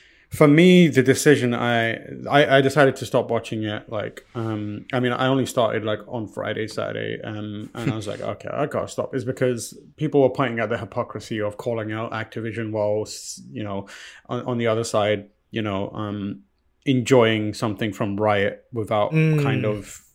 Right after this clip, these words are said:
Speaker 1: you know, making, applying the same level of scrutiny. And although there are reports that things are improving, or there are a-, at least, uh, good faith attempts at addressing it, ultimately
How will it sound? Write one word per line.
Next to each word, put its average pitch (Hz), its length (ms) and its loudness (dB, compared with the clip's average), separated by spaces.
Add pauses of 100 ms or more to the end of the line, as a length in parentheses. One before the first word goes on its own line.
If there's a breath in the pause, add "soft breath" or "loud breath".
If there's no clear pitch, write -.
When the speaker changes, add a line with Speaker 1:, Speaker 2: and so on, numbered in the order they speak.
(120)
Speaker 1:
you 113 100 -6
know, 101 300 -8 (420 soft breath)
making, 127 640 0 (120)
applying 165 380 2
the 143 60 2
same 147 260 2
level 131 240 2
of 120 100 2
scrutiny. 113 460 -2
And 113 440 -6 (600 soft breath)
although 185 300 10
there 175 200 10
are 165 140 12
reports 156 580 8
that 117 340 4
things 123 280 2
are 113 320 2
improving, 123 680 0
or 113 180 0
there 117 140 2
are 110 400 2
a-, 110 160 -4
at 131 80 0
least, 123 420 -4
uh, - 140 -8 (580)
good 131 180 0
faith 113 300 -2
attempts - 420 -6
at - 360 -8 (140)
addressing 127 500 -2
it, 165 260 -4
ultimately 120 800 -2